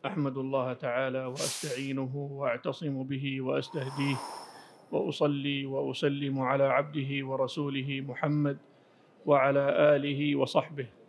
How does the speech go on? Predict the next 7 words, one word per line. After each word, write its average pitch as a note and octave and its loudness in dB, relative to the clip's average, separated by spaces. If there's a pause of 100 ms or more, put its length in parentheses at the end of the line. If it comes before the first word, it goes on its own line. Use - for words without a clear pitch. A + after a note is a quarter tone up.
(240)
اللهم C#3 4
علمنا C3+ 0
ما C3 -2
ينفعنا C3+ -4
وانفعنا C#3 -2
بما C3+ -6
علمتنا، C3+ -4